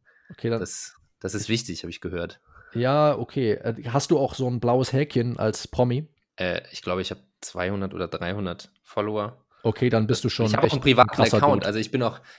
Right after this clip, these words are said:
Speaker 2: äh, ich bin auch völlig abgeschirmt. Das ist nur
Speaker 1: Ah.
Speaker 2: einfach, weil ich da am häufigsten reingucke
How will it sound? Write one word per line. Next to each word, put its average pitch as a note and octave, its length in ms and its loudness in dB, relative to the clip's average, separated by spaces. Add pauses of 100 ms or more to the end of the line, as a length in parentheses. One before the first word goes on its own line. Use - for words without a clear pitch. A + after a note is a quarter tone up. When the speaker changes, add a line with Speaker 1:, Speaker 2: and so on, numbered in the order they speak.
(100)
Speaker 2:
äh, G2+ 260 -2
ich - 140 -12
bin A2+ 120 -2
auch G#2+ 100 -2
völlig A#2+ 320 0
abgeschirmt. - 840 -4
Das G2+ 180 -6
ist G2 120 -8
nur A2+ 160 2
Speaker 1:
Ah. - 40 -2
Speaker 2:
einfach, G2+ 260 -2
weil G2+ 100 2
ich F#2+ 100 -6
da G2+ 160 4
am G2 100 -2
häufigsten B2+ 520 4
reingucke G2+ 640 -2